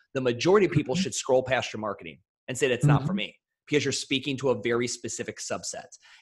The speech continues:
Speaker 1: You're a micro gym, not a globo gym. You wanna have silver sneakers and a basketball court and fucking racquetball and saunas and thunder kick classes.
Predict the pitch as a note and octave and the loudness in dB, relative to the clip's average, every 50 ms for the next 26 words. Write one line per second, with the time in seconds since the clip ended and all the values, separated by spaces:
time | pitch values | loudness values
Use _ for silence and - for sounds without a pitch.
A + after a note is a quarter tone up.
0 | _ - B2 A#2+ A#2 A2+ A#2+ C3 D3 D#3+ - - G3 F#3+ E3 C3 C#3+ C3 G#2+ G2+ | _ 0 2 2 2 2 2 0 0 0 2 4 4 4 4 2 0 0 0 0
1 | G2+ G#2+ A#2+ - _ _ _ _ - G2+ A2 A2+ C3 D3 C#3 D3+ F#3 G3+ G#3 F#3 | -4 -8 -10 -14 _ _ _ _ -8 -6 -2 -2 -2 -2 -2 -2 2 2 2 4
2 | C#3 B2 G#2+ F2+ - - F#2+ - - - _ _ _ _ _ _ _ _ _ _ | 2 0 -2 -2 -4 -6 -8 -8 -10 -14 _ _ _ _ _ _ _ _ _ _
3 | - A#2 D3+ E3 F3+ F3+ F3+ F3+ E3+ F3+ E3+ C#3 C#3 B2+ - - - D#3+ D3+ D3 | 0 2 4 6 6 4 4 4 4 4 2 2 -2 -4 -4 0 2 2 2 2
4 | F3 F3 - - E3 D3+ - E3+ E3+ E3+ E3+ - - - - - B2+ D3 D#3+ D#3 | 2 0 -2 -2 -2 -2 0 0 0 0 -2 -6 -12 -12 -4 -2 0 0 2 2
5 | D#3+ D#3 C#3+ C3+ - - D3 C#3+ C#3+ - - D#3 D3 D3+ D3 - - - - _ | 2 2 2 2 0 0 0 0 0 2 4 4 6 6 4 2 -4 -16 -8 _
6 | - C#3 C#3 C3+ C3+ C3 - - D#3 D3+ - D3 C3+ B2+ C#3 C3 D3 C#3+ - D#3+ | 0 2 2 2 0 -2 0 -2 0 0 0 -2 0 2 2 2 2 0 -2 -2
7 | B2 D#3 D3+ D3+ D#3 D3+ D3+ - - C3+ C3 B2+ B2+ B2 - - E3 D3 D3+ D3+ | 0 2 4 4 4 4 4 2 0 0 0 0 -2 -4 -6 -2 -2 0 0 0
8 | D3+ D3+ D3+ C#3 - B2 B2+ A#2+ - - E3+ F3 E3 D3+ C#3 - - B2+ - - | 0 0 -2 -2 -4 -4 -4 -2 0 0 2 2 2 0 -2 -4 -6 -8 -8 -6
9 | - A#2 G2+ G2+ G2+ - - A#2 C#3 D3 - | -6 -4 -2 -2 -4 -4 -4 -4 -4 -4 -6